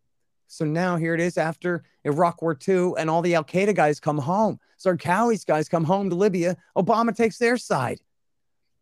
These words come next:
and uses the U N resolution and the no-fly zone as cover to do it. Well, this, of course, makes a complete chump out of Medvedev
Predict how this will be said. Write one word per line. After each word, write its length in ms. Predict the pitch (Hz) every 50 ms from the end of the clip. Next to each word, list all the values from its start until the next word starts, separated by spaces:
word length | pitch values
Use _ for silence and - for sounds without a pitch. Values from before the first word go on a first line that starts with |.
| _ -
and 360 | 170 175 175 175 175 175 165 - _ _ _ _ -
uses 640 | 151 175 208 220 214 170 185 190 196 185 - - _ _ _ -
the 200 | - 185 170 165 156 165
U 200 | 170 208 202 202
N 160 | 202 190 185
resolution 880 | 190 190 180 - 170 151 156 196 226 240 - - - 151 151 180 -
and 160 | - 160 160
the 40 | 165
no-fly 520 | 185 202 175 - - 160 170 196 214 226
zone 260 | 196 - 165 151 156 160
as 120 | 151 -
cover 340 | - - 185 196 180 160 151
to 80 | 151
do 220 | 143 139 202 202 170
it. 120 | 117 - _ _ _ _ -
Well, 100 | - 151
this, 200 | 175 196 - -
of 140 | 156 147 -
course, 240 | - 175 165 - 156
makes 240 | 156 151 135 -
a 40 | -
complete 480 | 143 143 131 - - - 190 175 - -
chump 380 | - - - 180 151 135 - - -
out 180 | 127 123 123
of 60 | 120
Medvedev 640 | 123 123 123 120 113 104 127 123 120 117 117 117 110